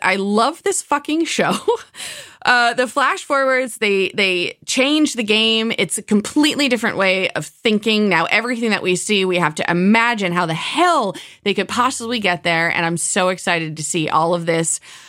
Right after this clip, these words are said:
um, unfold over this season. Um, we, of course, now know, uh, we've got four of the Oceanic Six, right? Jack, Hurley,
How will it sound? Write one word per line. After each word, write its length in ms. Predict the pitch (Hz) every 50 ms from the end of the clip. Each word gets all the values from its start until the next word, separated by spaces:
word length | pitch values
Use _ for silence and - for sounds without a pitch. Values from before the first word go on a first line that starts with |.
| - - -
um, 500 | 185 180 180 175 165 165 165 160 156 156 - _ _ _ _ -
unfold 960 | 220 226 226 226 214 214 - - 220 202 190 185 175 175 175 180 190 208 226 269 269 269 - - _ _ _ _ -
over 840 | 185 196 196 202 185 185 190 185 175 175 180 175 180 180 185 185 - 208
this 320 | 175 196 202 196 - -
season. 800 | - - - - 254 226 208 196 175 185 175 170 180 208 254 349 381 320 294 - -
Um, 440 | 208 202 196 190 185 185 185 190 196 -
we, 140 | 233 233 240
of 120 | 226 190
course, 280 | - 247 254 269 262 -
now 320 | 220 196 180 185 196 254
know, 480 | 381 320 214 185 185 196 247 359 392 - - _ _
uh, 380 | - 180 175 170 165 170 170 175
we've 160 | 190 185 170
got 180 | - 180 - - -
four 440 | - - 196 175 185 226 269 320 302
of 100 | 226 196
the 120 | 170 151
Oceanic 480 | 190 190 - - 190 190 190 185 185 -
Six, 460 | - - 226 294 359 - - - -
right? 240 | 208 233 320 320 -
Jack, 320 | - 208 220 247 269 -
Hurley, 540 | - - 226 226 240 269 302 330 330 -